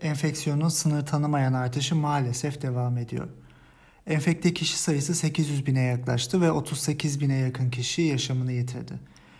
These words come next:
Avrupa'da İtalya ve İspanya ile Kuzey Amerika'da A B D salgının en şiddetli yaşandığı ülkeler olarak göze çarpıyor. Bu ülkelerin ortak özelliği salgın ihtimali olduğu anda sosyal hareketliliği engellememiş olmaları.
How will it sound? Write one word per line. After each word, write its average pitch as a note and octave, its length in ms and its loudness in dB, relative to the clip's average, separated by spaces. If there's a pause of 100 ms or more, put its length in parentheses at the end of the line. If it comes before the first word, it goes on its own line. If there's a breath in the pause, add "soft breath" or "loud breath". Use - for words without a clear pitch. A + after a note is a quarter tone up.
(320 loud breath)
Avrupa'da D#3 760 2
İtalya D#3 440 4
ve C#3 80 4
İspanya C#3 540 2
ile D#3 440 2
Kuzey D3 260 0
Amerika'da C#3 500 2
A C3+ 200 2
B C3 180 0
D D#3+ 180 2
salgının C#3+ 520 0
en E3 180 2
şiddetli C3+ 480 -2
yaşandığı C3 480 0
ülkeler C#3 400 0
olarak C3+ 360 0
göze C3+ 220 0
çarpıyor. B2+ 500 -2 (1000 loud breath)
Bu E3+ 120 6
ülkelerin E3 380 4
ortak D#3 340 2
özelliği C#3 500 2
salgın C#3+ 380 2
ihtimali C#3+ 540 2
olduğu C#3+ 380 0
anda C#3+ 260 0
sosyal D3 380 -4
hareketliliği C3+ 640 -2
engellememiş C3+ 720 0
olmaları. B2 520 -2